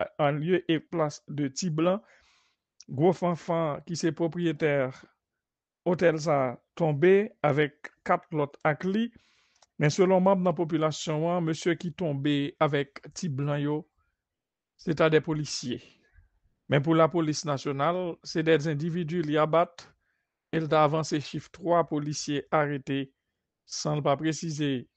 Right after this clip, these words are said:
ki pwomosyon yo ye, ki grad, tout sa,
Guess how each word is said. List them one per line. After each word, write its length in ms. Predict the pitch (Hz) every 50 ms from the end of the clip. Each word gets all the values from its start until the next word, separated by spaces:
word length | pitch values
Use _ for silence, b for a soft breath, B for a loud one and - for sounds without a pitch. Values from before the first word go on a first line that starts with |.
| _ -
ki 340 | - 175 175 165 156 131 - _
pwomosyon 600 | - 156 147 147 147 151 - - - 139 139 135
yo 140 | 139 147 147
ye, 180 | 151 151 160 160 160 165 _ _ _ _ _ _ _ _ _ _ _ _ _
ki 180 | - - 175 160
grad, 460 | 135 143 156 170 165 160 165 185 - - _ _ _ _ _ _ _ _ _ _ _ _ _ _ _ _ _ _ _ _ _
tout 160 | - - 202 175
sa, 300 | - - 156 151 151